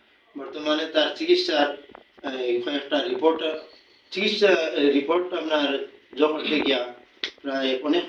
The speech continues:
পয়সা লাগে, এই পয়সার ব্যবস্থা নাই পরিবারে। আমরা সকলের কাছে আশা করব যে আপনারা এই বাচ্চাটার এই যে চিকিৎসার লাগি সাহায্য সহযোগিতা করিয়া এগিয়ে আসেন।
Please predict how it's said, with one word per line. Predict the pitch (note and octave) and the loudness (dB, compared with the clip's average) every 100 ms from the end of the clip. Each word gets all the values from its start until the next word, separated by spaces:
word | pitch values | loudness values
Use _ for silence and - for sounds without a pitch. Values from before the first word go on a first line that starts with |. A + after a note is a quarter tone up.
| D#3 | 0
পয়সা | C#3+ C#3 | 0 2
লাগে, | A#2+ - - - _ - | 0 0 -6 -10 _ -4
এই | - - | -2 0
পয়সার | D3+ D3 D3+ C#3 - | -2 -2 -2 -4 -10
ব্যবস্থা | - C3+ C#3+ D#3+ | -4 -2 -2 -2
নাই | C#3+ C#3 C#3+ | 0 0 -2
পরিবারে। | D3+ C3+ C3+ C3 - - - - _ _ _ - | -2 -4 -4 -6 -8 -12 -20 -20 _ _ _ -4
আমরা | D3 D3+ D3 D3 - - - - - _ - - | -2 0 0 -2 -6 -14 -14 -14 -16 _ -20 -14
সকলের | - C#4 D3 B3 | -10 -6 -2 -2
কাছে | E3 D#3+ | -2 -4
আশা | D3 F3 D#3+ | -4 -4 -4
করব | C3+ B2 A#2+ A#2+ - _ _ _ C#3 | -4 -6 -6 -10 -14 _ _ _ -4
যে | C3 | -2
আপনারা | B2 C3 C#3 C3 | -2 -2 -2 -2
এই | A#2+ C#3 | -2 -2
বাচ্চাটার | A#2+ A#2+ B2 C3 B2 | -2 -2 -2 -4 -6
এই | A#2+ - B2+ | -6 -6 -4
যে | - - | -4 -4
চিকিৎসার | C#3+ - C3 | -6 -6 -6
লাগি | B2 A2 G#2 - - - - | -6 -6 -6 -8 -16 -20 -14
সাহায্য | - B2 A#2 B2+ A#2 | -10 -8 -8 -6 -6
সহযোগিতা | - A#2+ A#2+ A2+ A#2 | -6 -4 -4 -6 -10
করিয়া | A2 G#2 G2 - - - - - | -10 -8 -10 -14 -18 -14 -12 -6
এগিয়ে | A#2 A2 | -4 -4
আসেন। | G2 - - | -6 -8 -12